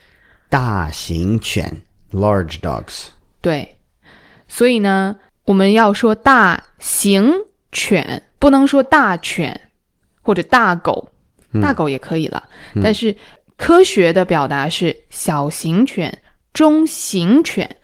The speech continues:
Speaker 2: 和大型犬。好，那我来问你，我们的狗是哪一种？
Speaker 1: 我们的狗是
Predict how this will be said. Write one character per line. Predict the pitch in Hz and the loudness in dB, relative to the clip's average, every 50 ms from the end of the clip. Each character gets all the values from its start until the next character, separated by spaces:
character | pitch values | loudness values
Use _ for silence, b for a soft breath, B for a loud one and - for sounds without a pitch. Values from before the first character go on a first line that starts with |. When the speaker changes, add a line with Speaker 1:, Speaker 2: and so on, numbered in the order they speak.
| b b b | b b b
Speaker 2:
和 | b - 160 160 | b -6 -6 -6
大 | 160 _ _ - - 262 214 185 175 - - - | -6 _ _ 2 2 2 2 -2 -6 -10 -12 -14
型 | - - - - 196 180 160 175 220 285 | -10 -8 -4 -2 -2 0 0 0 0 0
犬。 | - - - 170 - - - - _ _ _ _ _ _ _ _ b b b b b b b b | -2 -4 -6 -8 -8 -8 -10 -14 _ _ _ _ _ _ _ _ b b b b b b b b
好， | b - - - - _ _ _ _ _ _ _ b b b b b | b -12 -12 -12 -12 _ _ _ _ _ _ _ b b b b b
那 | b 233 254 254 233 214 202 | b 2 4 4 4 4 2
我 | 185 175 165 165 170 | 2 0 0 0 0
来 | 160 160 165 | 0 0 0
问 | 180 202 196 175 | 0 0 0 -2
你， | 170 151 107 - - _ _ _ _ _ _ _ _ _ _ _ _ _ _ _ _ _ | -4 -8 -10 -12 -14 _ _ _ _ _ _ _ _ _ _ _ _ _ _ _ _ _
我 | - 202 | -2 0
们 | 196 185 202 | 0 2 2
的 | 233 240 | 0 0
狗 | 226 - - 196 143 113 82 - - 226 | 0 0 0 2 2 0 -2 -4 -8 -10
是 | - - - - - 233 214 202 185 180 175 165 165 - - - _ _ _ _ _ _ _ | -10 -8 -6 -4 -2 0 0 2 2 0 0 -2 -4 -6 -8 -14 _ _ _ _ _ _ _
哪 | - 170 165 156 143 | -6 -4 -4 -4 -4
一 | - 220 214 190 | -4 -4 -4 -4
种？ | 196 - 185 - - - _ _ _ _ _ _ _ _ _ _ _ _ _ _ _ _ _ _ _ _ _ - | -4 -4 -6 -6 -6 -10 _ _ _ _ _ _ _ _ _ _ _ _ _ _ _ _ _ _ _ _ _ -6
Speaker 1:
我 | 113 104 | -2 0
们 | 117 135 | 0 0
的 | 143 | 0
狗 | 117 107 98 92 90 | 0 0 0 -2 -2
是 | - - - - - - 101 98 95 90 90 85 80 73 69 71 | -6 -8 -10 -10 -6 -4 -2 -2 0 0 -2 -2 -4 -6 -8 -10